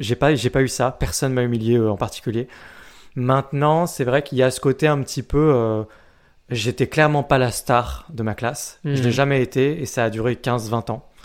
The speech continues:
Speaker 1: Euh, j'étais plutôt en retrait, j'étais jamais très populaire et tout. Et en fait, ça a peut-être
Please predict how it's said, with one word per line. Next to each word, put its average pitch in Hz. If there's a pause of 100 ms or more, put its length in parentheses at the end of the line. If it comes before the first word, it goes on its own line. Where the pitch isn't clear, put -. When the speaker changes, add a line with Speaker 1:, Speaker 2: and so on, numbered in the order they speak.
(720)
Speaker 1:
Euh, 113 (200)
j'étais 117
plutôt 139
en 143
retrait, 139
j'étais -
jamais 127
très 127
populaire 117
et 113
tout. 175
Et -
en 120
fait, 160
ça 127
a 117
peut-être -